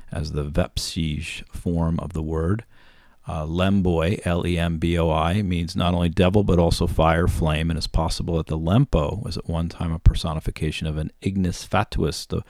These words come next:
will-o'-the-wisps, a phenomenon that in Finnish is greatly termed verva, uh, verva tuli. In many respects, he is synonymous or nearly so with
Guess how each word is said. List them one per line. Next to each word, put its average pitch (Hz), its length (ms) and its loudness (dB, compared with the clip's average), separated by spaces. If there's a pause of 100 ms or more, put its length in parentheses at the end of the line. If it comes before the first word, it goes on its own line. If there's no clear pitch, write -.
(200)
will-o'-the-wisps, 85 800 0
a - 60 -10
phenomenon 80 680 -2
that 76 200 -4 (240)
in 90 80 -6
Finnish 80 460 -4
is - 140 -8
greatly 82 340 -4
termed 82 400 -2 (340)
verva, 110 520 6 (540)
uh, 78 200 -6
verva 92 360 -2
tuli. 110 480 4 (420)
In 80 140 -4
many 85 200 0
respects, - 540 -4
he 87 100 0
is 76 100 -4
synonymous 78 600 -4
or 78 120 -4
nearly 78 400 -4
so 85 260 -4
with 82 180 -6